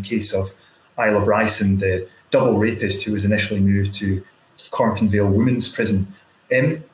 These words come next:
how much do you think that recent background played a part in this, Conor? And do you think, uh, I, I know, I noticed that Nicola Sturgeon was saying that, uh, the kind of recent things that have happened recently didn't play into her thinking quite a lot, that this is something that's been a kind of deepening thing for her?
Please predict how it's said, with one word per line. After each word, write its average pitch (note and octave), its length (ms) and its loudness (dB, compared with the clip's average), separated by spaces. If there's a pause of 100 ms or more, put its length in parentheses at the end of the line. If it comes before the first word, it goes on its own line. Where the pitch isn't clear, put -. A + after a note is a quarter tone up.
(140)
how A#3 140 0
much A#3 260 0
do F3 60 0
you D#3 60 -2
think D#3+ 220 0
that A2+ 460 0 (320)
recent C3+ 440 0
background A#2 680 2 (300)
played C#3 160 -2
a - 80 -2
part C#3 220 4
in C3+ 80 0
this, - 180 -2
Conor? A2 220 2
And G2 140 2
do G#2+ 60 0
you G2 60 -4
think, B2+ 360 -2 (440)
uh, A#2+ 40 -4
I, C3 360 2
I - 40 2
know, D#3 160 4
I C#3 60 4
noticed D#3 280 0
that C3+ 80 -4
Nicola A#2+ 220 0
Sturgeon B2+ 280 2
was G#2+ 160 0
saying A#2+ 240 0
that, G#2 240 2
uh, - 580 -4
the G2+ 120 -2
kind G#2 140 -2
of G2+ 60 -2
recent A#2 500 0 (300)
things B2+ 180 0
that C3 80 2
have A#2 80 -2
happened G#2+ 240 0
recently A#2+ 340 0
didn't A2+ 300 0
play B2+ 200 -2
into A2 180 2
her G#2+ 120 0
thinking G#2+ 280 -2
quite A2 200 2
a G2 60 0
lot, A#2 200 4
that G2 100 -2
this A2 180 0
is - 80 -6
something G#2 260 -2
that's G2+ 140 -2
been G#2 160 -2
a G2 40 -2
kind G2+ 140 -6
of G2 120 -6
deepening G2+ 500 -2
thing A2+ 300 0
for G2+ 140 -4
her? - 220 -4